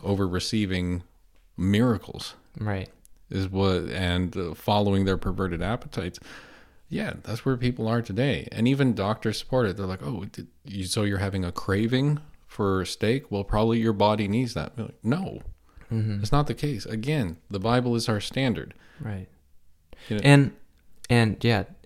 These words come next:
Speaker 2: and, like, even because they wanted flesh meat,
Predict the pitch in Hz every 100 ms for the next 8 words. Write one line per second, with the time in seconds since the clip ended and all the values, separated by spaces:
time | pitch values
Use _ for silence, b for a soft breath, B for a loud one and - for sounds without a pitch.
0 | - 117 113 107 - - 117 - - -
1 | - _ 131 151 143 107 110 117 - 131
2 | 123 123 104 104 98 - - 101 - 104
3 | 95 92